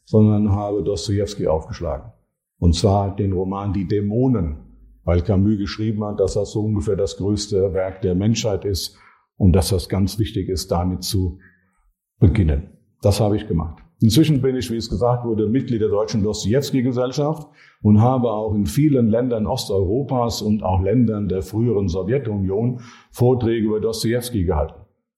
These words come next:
Das erste Mal war neunzehnhundertneunzig, da war ich in Nowosibirsk und habe da an der Universität Vorträge gehalten. Und vorher kam ich mit einigen Professoren ins Gespräch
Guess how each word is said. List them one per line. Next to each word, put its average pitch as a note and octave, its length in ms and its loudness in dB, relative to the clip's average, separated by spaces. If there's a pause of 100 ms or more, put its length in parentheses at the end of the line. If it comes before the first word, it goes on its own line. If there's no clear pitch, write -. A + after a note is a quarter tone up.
(100)
Das G2 160 4
erste C3+ 340 2
Mal A#2 320 2
war G#2 200 -2
neunzehnhundertneunzig, G#2 1200 -2
da F#2+ 140 2
war F#2 220 -2
ich - 260 -8 (320)
in G2+ 220 6
Nowosibirsk B2+ 1200 0
und G2+ 180 4
habe G#2+ 220 0
da G#2 140 -4
an A2 120 -4
der G#2+ 120 0
Universität A2 600 -2
Vorträge A#2+ 480 -4
gehalten. A2 320 -2
Und G2+ 120 0
vorher C3 380 0 (280)
kam A2 220 2
ich A2 120 -2
mit A2 140 -2
einigen G#2+ 400 -2
Professoren A2 600 0
ins G#2 200 -4
Gespräch G#2+ 800 0